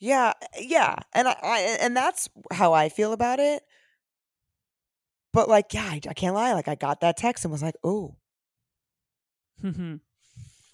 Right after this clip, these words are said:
Speaker 2: I get it. I, I would feel a little, not even on the serious front, but just a little, little bit of that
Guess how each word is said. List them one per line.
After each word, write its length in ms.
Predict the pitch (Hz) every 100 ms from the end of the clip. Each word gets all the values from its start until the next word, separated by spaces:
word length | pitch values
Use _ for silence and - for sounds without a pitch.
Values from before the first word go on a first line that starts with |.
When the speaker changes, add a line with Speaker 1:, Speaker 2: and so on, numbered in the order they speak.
| _ _
Speaker 2:
I 100 | 302
get 200 | 233 175
it. 120 | 170 - _ _ _ _ _ -
I, 80 | 214
I 200 | 208 233
would 120 | 190
feel 200 | 190 165
a 20 |
little, 380 | 160 170 165 156 - - _ _ _ _ - -
not 120 | 285
even 160 | 254 214
on 80 |
the 80 | 175
serious 400 | - 196 165 151
front, 240 | - 147 -
but 100 | 170
just 180 | 160
a 40 | 156
little, 500 | 156 151 147 151 147 _ _ _ _ _ _ 190
little 160 | 226 196
bit 100 | 180
of 80 |
that 220 | 160 165